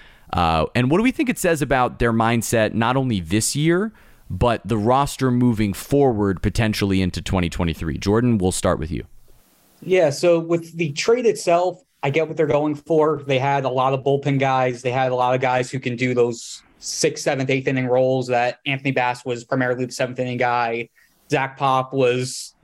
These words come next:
Speaker 2: more or less sixth inning, a multi-inning guy. And with guys like Anthony Bender coming back, Cole Sulser coming back, and knowing who they had, they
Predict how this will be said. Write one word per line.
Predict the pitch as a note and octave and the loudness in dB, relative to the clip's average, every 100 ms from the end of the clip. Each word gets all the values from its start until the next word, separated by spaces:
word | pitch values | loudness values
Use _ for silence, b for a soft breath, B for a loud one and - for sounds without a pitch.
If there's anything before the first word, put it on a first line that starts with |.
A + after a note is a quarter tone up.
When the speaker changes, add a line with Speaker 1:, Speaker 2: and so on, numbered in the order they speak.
| _ | _
Speaker 2:
more | E3 D#3 | 0 2
or | D3 | 2
less | D3 C#3+ | 0 -2
sixth | E3 D#3+ D#3+ | -4 -2 -2
inning, | C#3+ | 0
a | C#3 | 0
multi-inning | C3+ C3+ C#3 C#3 C3+ C3 | 0 0 -2 0 0 0
guy. | C3+ C3+ C3+ C3+ C3 C3 _ _ | 0 0 0 -2 -4 -8 _ _
And | C#3+ C#3+ C3 | -4 -2 0
with | C3+ B2+ - | 2 2 -2
guys | - C#3+ | -4 -2
like | C3+ A#2+ | -2 -4
Anthony | C#3+ C#3+ | -4 -4
Bender | B2+ C3+ C3 | -2 0 -2
coming | C3 C3 | -2 -2
back, | B2 B2 - | -2 -2 -2
Cole | C3 | -6
Sulser | B2+ B2+ C3 B2+ | -2 -2 -2 -2
coming | B2+ B2 | -2 -2
back, | B2 B2 B2 A#2+ - - b _ - | -2 0 -2 -4 -10 -20 b _ -6
and | C#3 C3+ B2+ C#3 | -2 -2 -2 0
knowing | C#3 C#3 B2+ | 2 2 2
who | C#3+ C#3+ | 2 2
they | C3 B2+ | 4 2
had, | C#3 C3+ C3+ C3 | 0 -2 -4 -2
they | C#3 | -2